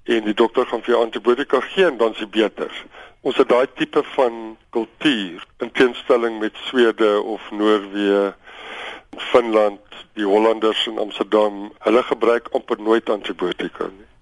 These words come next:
So jy moet daar begin sodat as daai kinders groot word, dan word hulle groot as hulle, hulle self hulle eie kinders het, dat hulle dan nie, ehm, aanvaar dat die dokter vir hulle antibiotika gaan gee nie.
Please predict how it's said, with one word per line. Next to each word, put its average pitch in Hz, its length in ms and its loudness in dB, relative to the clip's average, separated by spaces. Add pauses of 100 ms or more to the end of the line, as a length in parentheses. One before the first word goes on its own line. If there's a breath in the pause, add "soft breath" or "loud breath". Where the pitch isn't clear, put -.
So - 180 2
jy 123 140 2
moet 123 140 0
daar 127 220 4
begin 113 640 -4 (100)
sodat 120 400 0
as 139 180 2
daai 131 180 4
kinders 127 340 0 (100)
groot 143 300 2
word, 101 220 0 (160)
dan 117 340 2 (380)
word 117 200 2
hulle 117 140 2
groot - 320 2
as 113 120 -2
hulle, 110 200 2
hulle 101 160 0
self 151 320 0
hulle 113 240 2
eie 139 160 4
kinders 95 400 -4
het, 98 220 -2
dat 101 160 0
hulle 104 240 0
dan 104 240 2
nie, 107 340 -2
ehm, 95 360 0 (240)
aanvaar 127 800 2
dat 113 160 0
die 107 120 -2
dokter 117 360 0
vir - 180 0
hulle 107 120 4
antibiotika 107 640 -2
gaan 92 220 -8
gee 110 280 2
nie. - 220 -14